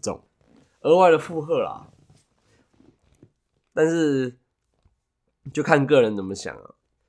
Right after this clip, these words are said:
因为台湾的观念可能跟国外的观念不一样，很多人还是会很在意他人的眼光，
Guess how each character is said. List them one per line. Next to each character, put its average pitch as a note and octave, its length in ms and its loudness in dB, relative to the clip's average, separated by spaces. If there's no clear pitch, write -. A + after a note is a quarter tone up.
因 A#2+ 100 -8
为 B2 560 -4
台 A2+ 260 -4
湾 B2 160 0
的 A2+ 100 -2
观 A2+ 240 -4
念 A#2 160 -6
可 G2+ 60 -10
能 F#2+ 160 -8
跟 G#2 380 -6
国 - 200 -8
外 A2 120 -2
的 G#2+ 80 -4
观 G2+ 160 -8
念 G#2 120 -8
不 F2+ 200 -18
一 D2 80 -18
样， D#2+ 200 -12
很 A2 220 -10
多 C#3+ 160 2
人 C3 80 0
还 G#2+ 160 -4
是 A#2+ 180 -12
会 A#2 220 -6
很 F2 160 -10
在 G#2 180 -4
意 F#2+ 240 -10
他 G#2 240 -4
人 D#2 160 -8
的 D#2+ 80 -10
眼 E2+ 160 -14
光， A#1 200 -16